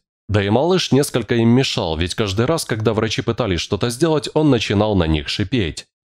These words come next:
При таких обстоятельствах вполне вероятным было то, что он вот-вот начнёт бросаться на врачей.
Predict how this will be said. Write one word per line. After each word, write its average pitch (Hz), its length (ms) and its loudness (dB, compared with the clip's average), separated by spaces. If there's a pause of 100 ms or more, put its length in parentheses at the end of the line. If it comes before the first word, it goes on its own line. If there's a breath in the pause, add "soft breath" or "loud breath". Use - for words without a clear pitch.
(140)
При 113 160 0
таких - 320 -2
обстоятельствах 104 840 -2
вполне 120 380 2
вероятным 98 520 0
было 101 260 2
то, 175 200 0
что 127 300 -2
он 147 320 2
вот-вот 113 500 0
начнёт 117 420 2
бросаться 101 540 -2
на 87 100 2
врачей. 90 640 -4